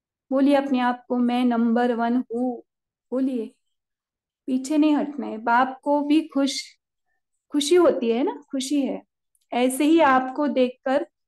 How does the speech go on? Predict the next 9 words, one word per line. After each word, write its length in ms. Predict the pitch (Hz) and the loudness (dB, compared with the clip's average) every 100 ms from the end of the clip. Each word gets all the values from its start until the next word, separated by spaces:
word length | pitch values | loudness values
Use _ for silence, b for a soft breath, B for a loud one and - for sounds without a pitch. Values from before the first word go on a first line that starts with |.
| _ | _
सब 200 | - 285 | -4 -4
फॉलो 360 | 285 269 233 233 | 0 0 2 0
करेंगे। 520 | 226 208 196 254 _ _ _ | -2 -6 -8 -12 _ _ _
ऑस्ट्रेलिया 680 | 233 240 - 277 269 269 277 | -6 -6 -4 0 2 4 4
में 400 | 277 277 294 294 - _ _ _ _ _ _ _ _ _ _ _ _ | 2 2 0 -4 -12 _ _ _ _ _ _ _ _ _ _ _ _
क्यों 240 | - 294 320 | -2 2 2
सबसे 520 | 311 269 269 - 277 | 0 -2 -4 -4 -2
पहले 480 | 277 269 240 240 254 | 0 -2 0 2 2
लगेगी, 520 | 226 214 220 - - | 0 -4 -8 -10 -18